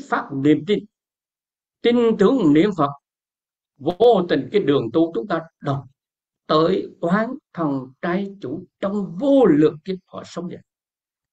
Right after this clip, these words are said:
Không phải đơn giản. Nếu mà chúng ta tin tưởng vững vàng, tha thiết vãng sanh Tây Phương Cực Lạc, niệm Phật thành tâm thì được Phật gia trị. Ta cho vậy là đủ,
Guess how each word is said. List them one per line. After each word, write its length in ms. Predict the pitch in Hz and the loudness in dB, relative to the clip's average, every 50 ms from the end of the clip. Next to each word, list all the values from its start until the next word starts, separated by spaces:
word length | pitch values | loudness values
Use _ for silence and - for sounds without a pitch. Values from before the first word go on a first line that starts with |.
| _ _ _ _ _ _ _ _ _ _ _ _ _ _ _ _ _ _ _ _ _ _ _ _ _ _ _ _ _ _ _ _ _ _ _ _ _ _ _ _ _ _ _ _ _ _ _ _ _ _ _ _ _ _ - | _ _ _ _ _ _ _ _ _ _ _ _ _ _ _ _ _ _ _ _ _ _ _ _ _ _ _ _ _ _ _ _ _ _ _ _ _ _ _ _ _ _ _ _ _ _ _ _ _ _ _ _ _ _ -20
Không 320 | - - 214 220 208 196 | -6 -2 0 2 2 2
phải 160 | - - 175 175 | 2 0 0 2
đơn 260 | 156 156 151 143 127 | 4 2 2 2 0
giản. 160 | 120 110 107 - - _ _ _ _ _ _ _ _ _ - | -4 -6 -8 -12 -20 _ _ _ _ _ _ _ _ _ -4
Nếu 360 | - 135 151 175 240 294 294 | 0 2 4 4 4 4 4
mà 280 | 220 170 156 147 139 139 143 | 2 2 2 2 0 0 -2
chúng 160 | 233 254 - | -6 -4 -4
ta 100 | - 175 180 - | -4 -6 -4 -2
tin 280 | - 254 254 233 208 180 | -2 0 0 0 0 0
tưởng 300 | 202 247 254 190 139 139 151 | 0 0 0 0 -4 -2 2
vững 200 | 214 277 269 196 | 2 4 4 2
vàng, 180 | 165 143 131 - _ _ _ _ _ _ _ _ _ _ _ _ _ _ _ _ _ _ _ _ _ _ _ _ - | 0 -2 -2 -4 _ _ _ _ _ _ _ _ _ _ _ _ _ _ _ _ _ _ _ _ _ _ _ _ -6
tha 240 | - 196 214 202 202 | -2 0 0 2 2
thiết 140 | - - - - | 0 -2 -4 -6
vãng 340 | 131 123 131 139 196 247 208 | -10 -6 -4 -4 -4 -4 -4
sanh 220 | 208 208 208 190 | -4 -4 -4 -2
Tây 160 | - 220 226 226 226 - | 0 2 2 2 2 2
Phương 160 | 254 269 220 | 0 0 2
Cực 100 | 190 180 | 2 2
Lạc, 220 | 170 156 143 139 - _ 117 117 | 2 0 0 -2 -8 _ -4 0
niệm 300 | 156 240 285 294 247 170 | 2 4 4 2 2 2
Phật 180 | 160 208 208 202 - - - | 0 0 0 -2 -6 -12 -8
thành 320 | - 196 220 226 220 208 | -4 -2 0 0 0 0
tâm 220 | 254 254 226 - - - _ _ _ _ _ _ _ _ - | 0 -2 -4 -4 -8 -14 _ _ _ _ _ _ _ _ -2
thì 160 | 156 151 135 | 0 0 0
được 240 | 123 135 135 131 131 - - | 0 -2 -4 -6 -6 -6 -10
Phật 260 | - - - 123 123 123 120 113 117 | -12 -12 -12 -14 -14 -12 -14 -14 -14
gia 200 | 117 139 147 143 | -10 -8 -8 -8
trị. 180 | - - 101 - - - - - _ - | -8 -10 -12 -12 -14 -20 -20 -20 _ -4
Ta 360 | - 214 214 202 202 202 202 208 | -2 0 2 4 4 2 2 2
cho 260 | 220 202 202 202 170 139 | 2 4 4 4 4 2
vậy 120 | 139 151 | 2 2
là 100 | 170 156 131 | 0 0 0
đủ, 260 | 135 147 175 175 - | 0 0 0 0 -2